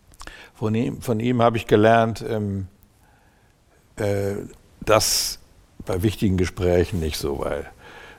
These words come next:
normalen Gesprächen, aber wenn es ein wichtiges Gespräch war, der immer ge-, fünf Minuten vorher sich, sich, äh, alleine oder irgendwie konzentriert auf das Gespräch. Wer kommt da jetzt zu mir?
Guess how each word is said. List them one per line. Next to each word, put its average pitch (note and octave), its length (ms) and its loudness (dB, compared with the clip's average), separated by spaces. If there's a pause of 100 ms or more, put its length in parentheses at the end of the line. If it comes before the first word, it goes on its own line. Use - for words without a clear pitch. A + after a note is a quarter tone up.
normalen F2+ 320 0
Gesprächen, E2 480 -2
aber E2 220 0
wenn F2 100 -2
es E2+ 80 -2
ein F2 140 0
wichtiges A2 400 0
Gespräch F2 440 -2
war, D#2+ 160 0
der E2+ 260 -2
immer D3+ 360 2
ge-, A#2+ 200 -4
fünf D3+ 340 -2
Minuten A#2+ 420 -2
vorher F#2 540 -2 (480)
sich, - 260 -4 (640)
sich, - 480 -4
äh, F2+ 340 2 (840)
alleine A2 420 4
oder G2+ 180 2
irgendwie G#2+ 280 0
konzentriert G#2 600 -2
auf F#2 120 -2
das F2+ 200 -6
Gespräch. D2+ 460 -10
Wer A2+ 280 4
kommt G#2+ 280 -4
da E2 60 -2
jetzt D2 320 -6
zu - 80 -18
mir? D2 180 -16